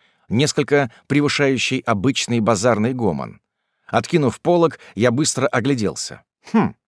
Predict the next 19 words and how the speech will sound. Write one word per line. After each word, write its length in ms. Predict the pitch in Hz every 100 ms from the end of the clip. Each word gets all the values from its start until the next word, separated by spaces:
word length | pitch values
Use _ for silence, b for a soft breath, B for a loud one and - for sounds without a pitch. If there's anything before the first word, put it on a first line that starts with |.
| _ -
кажется, 440 | 120 135 139 170
тут 200 | 156 -
что-то 340 | - - 123 165
было, 400 | 127 120 143 76 _ _
но 160 | - 107
уже 200 | 95 107
закончилось. 680 | 131 - 104 - 143 - - _ _ -
Или 220 | 104 180
нет? 340 | 208 165 - - _ _ _ _ _ -
Пациент 440 | 139 - 175 175
как 180 | - 117
раз 240 | 139 143 - B
закончил 600 | B 92 131 165 170 - 123
бить 260 | 101 151
цирюльника, 680 | - 170 156 95 82 76 65 b b b
иногда 400 | 113 117 113 120
мошенников 540 | 113 - 120 110 117
полезно 400 | - 156 87 73
учить, 320 | 85 - 69